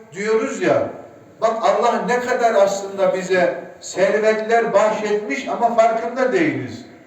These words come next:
Hani seksen yaşında adam diyor, nefes darlığından özel hastaneye yatmış, özel hastanede bir gün oksijene bağlamışlar bunu. Oksijen,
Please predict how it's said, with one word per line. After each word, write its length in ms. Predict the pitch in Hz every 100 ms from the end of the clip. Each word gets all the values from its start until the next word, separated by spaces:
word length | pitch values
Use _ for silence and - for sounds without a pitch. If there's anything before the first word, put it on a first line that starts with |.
| - - -
Hani 220 | 196 202
seksen 400 | 208 202 - 220
yaşında 600 | 208 185 196 208 196 180
adam 260 | 208 208
diyor, 260 | 180 165 135 - - - _ _ -
nefes 420 | 147 165 196 202
darlığından 840 | 185 185 190 202 208 202 165 - -
özel 320 | 151 196 190
hastaneye 560 | 180 180 175 175 185 196
yatmış, 600 | 185 - - 220 233 - - - _ _ _ _
özel 340 | 156 165 214 190
hastanede 760 | 170 180 175 175 151 156 -
bir 120 | 202
gün 400 | - - 220 226 - -
oksijene 640 | 202 208 214 208 214 214 170
bağlamışlar 540 | 147 143 139 - 131
bunu. 500 | - 107 - - 202
Oksijen, 420 | 208 226 202 220